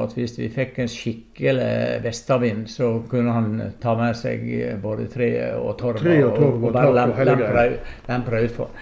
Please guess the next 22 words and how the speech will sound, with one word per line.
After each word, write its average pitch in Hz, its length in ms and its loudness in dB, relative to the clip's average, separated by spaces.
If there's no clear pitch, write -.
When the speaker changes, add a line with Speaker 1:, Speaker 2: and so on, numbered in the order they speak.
Speaker 2:
Ja. 127 200 2
Speaker 1:
Det 135 140 6
gjorde 120 180 6
vi. 147 160 4
Og 165 160 4
så, 196 260 2
etter 147 200 0
tre 147 260 2
år 143 220 2
da, 113 140 2
så 143 260 0
er 143 160 2
det 120 140 2
jo 113 40 0
slik 131 340 0
at, 113 220 -2
eh, 120 220 0
eh, 120 540 0
torva 135 400 2
siger 110 540 2
jo. 107 80 -10
Speaker 2:
Ja. 127 160 2